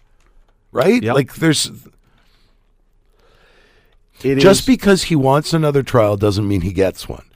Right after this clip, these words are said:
Speaker 1: He won on grounds of appealing what had happened the last time.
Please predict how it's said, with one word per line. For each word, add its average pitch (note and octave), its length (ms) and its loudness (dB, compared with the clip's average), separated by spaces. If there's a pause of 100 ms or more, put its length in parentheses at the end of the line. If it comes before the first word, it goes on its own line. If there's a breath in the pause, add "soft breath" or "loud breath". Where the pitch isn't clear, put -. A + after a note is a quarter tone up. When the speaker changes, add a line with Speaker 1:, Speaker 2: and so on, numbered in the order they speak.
(300 soft breath)
Speaker 1:
He G#2+ 200 -4
won G#2+ 500 0 (160)
on G2 380 -4 (160)
grounds F#2 680 -4 (100)
of E2 480 -6
appealing D#2 680 -6
what E2 180 -6
had D#2+ 160 -6
happened E2 320 -6
the F2+ 60 -8
last F2 280 -4
time. A#2 360 -8